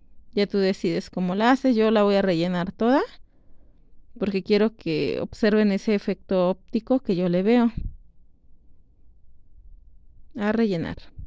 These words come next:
Ya quedó así, miren qué bonito se ve. Ahora voy a repetir esta puntada que puse en la parte de abajo, irá también en la asa. De hecho, ya la puedes ver en otro de mis canales donde le estoy subiendo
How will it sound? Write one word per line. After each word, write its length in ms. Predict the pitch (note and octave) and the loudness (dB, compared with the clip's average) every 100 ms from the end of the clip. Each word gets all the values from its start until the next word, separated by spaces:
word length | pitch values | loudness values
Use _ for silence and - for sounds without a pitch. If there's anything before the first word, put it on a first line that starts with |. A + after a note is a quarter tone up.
| - - - - - - - - - - | -14 -18 -20 -20 -20 -20 -20 -20 -18 -2
Ya 120 | G3+ | -2
quedó 260 | G3+ G#3 F3 | 0 0 0
así, 280 | F#3+ A3+ F4 | 0 0 2
miren 300 | D4+ G3+ G3+ | 2 0 -2
qué 100 | - | -2
bonito 300 | F3 F3+ F3 | -4 -4 -4
se 180 | F3 G3 | -6 -4
ve. 220 | A3 D4 - - - - - | 0 -2 -4 -20 -20 -16 2
Ahora 220 | A3+ C4 | 6 6
voy 160 | C4 | 6
a 80 | C4 | 4
repetir 540 | B3+ A3+ G3 - A3+ - | 4 2 -2 0 0 0
esta 300 | A#3+ - C#4+ | -2 -2 -4
puntada 560 | - A#3 A3 G#3 G#3 | 0 0 2 2 2
que 160 | A3+ G#3+ | 0 -4
puse 320 | - G#3 - | -6 -8 -4
en 60 | G#3 | -4
la 100 | F#3+ | -2
parte 320 | F3 F3+ G3 | -4 -4 -4
de 80 | G3+ | -2
abajo, 520 | G#3 A3+ A3 C4+ A4 - | 2 2 2 -2 -2 -6
irá 300 | G#3 G#3+ A3+ | -2 2 2
también 320 | A#3 A3 G#3 | 4 2 2
en 140 | G3+ | 0
la 180 | G3 F3 | 0 0
asa. 300 | E3+ - D#3 - - - - - - - - | -2 -4 -12 -14 -20 -20 -20 -20 -20 -20 -2
De 100 | A3+ | 2
hecho, 280 | - E4+ D#4+ | 4 4 2
ya 160 | - B3+ | 4 6
la 120 | C4 | 6
puedes 340 | C4 B3+ B3+ G#3+ | 6 4 4 4
ver 260 | G#3+ B3+ | 4 6
en 140 | B3 A3+ | 6 4
otro 200 | A3+ B3 | 4 2
de 60 | |
mis 220 | G3+ F#3 | 2 -2
canales 580 | - F#3+ F#3+ G3+ A3 B3+ | -4 -2 0 2 4 4
donde 220 | B3 G#3 | 4 2
le 100 | F#3+ | 2
estoy 260 | F#3 - A3 | 0 0 -2
subiendo 500 | - A#3 G#3+ A3 G#3 | 0 0 2 2 0